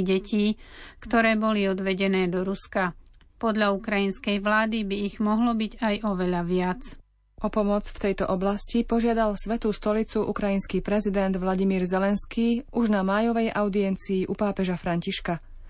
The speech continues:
Speaker 2: Kardinál Zuppi, predseda konferencie biskupov Talianska a arcibiskup Bolone,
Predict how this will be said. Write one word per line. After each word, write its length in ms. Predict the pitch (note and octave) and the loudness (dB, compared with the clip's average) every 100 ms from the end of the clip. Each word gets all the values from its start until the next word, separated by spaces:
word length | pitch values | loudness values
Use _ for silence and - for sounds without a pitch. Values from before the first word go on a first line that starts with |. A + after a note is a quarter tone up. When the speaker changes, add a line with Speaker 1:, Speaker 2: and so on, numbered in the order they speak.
| - - | -18 -18
Speaker 2:
Kardinál 560 | - F#3 F3+ F#3 F3 F3 | -4 0 2 2 2 0
Zuppi, 480 | F#3 G#3 - A3+ A#3 | -2 -2 0 0 0
predseda 480 | - F#3+ - F3 E3+ | -2 -4 0 -2 0
konferencie 640 | F#3+ F3 F#3 F3+ - F3+ | -2 0 0 0 0 0
biskupov 560 | F3 F3+ - F#3+ F3+ F3 | 0 -4 -6 -2 -2 2
Talianska 720 | F#3+ G3+ G3+ - - G3 F#3+ | 2 2 0 -2 -2 -2 -2
a 160 | F#3 | -2
arcibiskup 640 | F3+ F3 F#3 F#3 - F3+ E3+ | -2 0 0 0 0 -2 0
Bolone, 480 | F3+ F#3+ G3 A3+ | 2 2 2 0